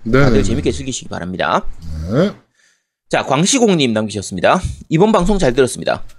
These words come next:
Speaker 2: 방송 중 지역 게임샵에 대한 이야기를 들으며 저희 동네 게임샵을 생각하게 됐습니다. 저는 안양 범계에 있는 게임돌이라는 샵에 자주 가고 있습니다. 일단 사장님이 굉장히 친절하시고 양심적으로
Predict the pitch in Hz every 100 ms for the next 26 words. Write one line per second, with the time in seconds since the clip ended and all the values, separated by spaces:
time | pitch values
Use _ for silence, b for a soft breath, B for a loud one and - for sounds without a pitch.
0 | _ - 127 151 196 196 196 113 - -
1 | - 208 226 - 196 202 208 170 135 127
2 | 127 120 117 101 - 101 117 113 98 104
3 | 110 101 - _ _ _ 160 202 156 127
4 | 165 170 151 156 151 180 156 143 110 98
5 | - 67 64 - _ _ _ _ - 196
6 | 202 - 175 214 175 113 117 165 120 110
7 | 135 85 - 156 208 202 220 208 156 127
8 | 120 143 117 160 151 139 113 85 - 80
9 | 65 - _ _ - 196 190 170 180 190
10 | 208 180 135 156 180 208 170 - 180 151
11 | 101 101 131 92 _ _ b b 110 165
12 | 214 180 185